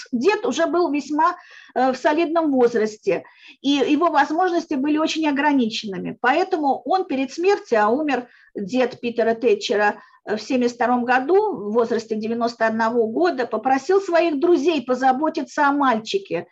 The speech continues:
ну и вообще остальных внуках. И именно друзья отца и деда помогли Питеру Тэтчеру получить образование в Гарварде, который, надо сказать, он успешно окончил в возрасте семнадцати с половиной лет.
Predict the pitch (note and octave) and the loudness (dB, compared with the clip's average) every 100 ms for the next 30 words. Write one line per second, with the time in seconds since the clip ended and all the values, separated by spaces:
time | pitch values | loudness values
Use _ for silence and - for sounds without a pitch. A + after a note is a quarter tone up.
0 | _ - D#4 B3+ B3 - B3+ A3+ A#3 A3+ | _ -4 0 2 0 0 0 0 -2 -2
1 | A3+ A3 B3 A3 F#3+ - - - C4 C4 | -4 -4 -2 -2 -4 -10 -12 -20 -4 2
2 | E4 F#4+ F4+ D#4+ D4+ D#4+ C4+ D#4+ F4 - | 4 2 0 0 0 0 2 2 4 4
3 | C#4 C#4 - E4+ D4+ B3+ B3 G#4 C#4+ B3 | 0 0 0 2 2 0 2 2 2 0
4 | B3 B3 B3+ F4 E4+ C#4+ C4 C#4 - G4 | 0 2 2 0 0 -2 -2 -2 0 2
5 | F#4+ D4 B3 B3+ C4 F4 F4+ C#4 C#4 B3+ | 2 0 0 -2 0 0 0 0 0 0
6 | B3 C4 C#4 C4 A#3+ A#3+ A3 G3 F#3 - | 2 2 2 -2 0 0 2 0 -4 -6
7 | - A3 A3 D#4+ D#4+ C4 B3+ B3+ C4 C#4+ | -6 -4 -2 0 2 0 0 -2 -2 0
8 | C#4+ C4 C4 - D4 C4 A#3+ A3+ D#4+ F4 | -2 -2 -4 -6 -6 -2 -2 0 -2 0
9 | F4 F4 - - - - A#3+ F4+ F4 D#4+ | -2 -4 -12 -20 -20 -4 2 2 2 0
10 | D#4+ - C4 C4 E4 F4 F4+ E4+ - A#3+ | -4 -2 0 2 2 2 -2 -2 0 2
11 | A#3 G#3+ B3 C4+ C4+ A#3+ F3 A#3 | 4 4 2 2 2 4 2 2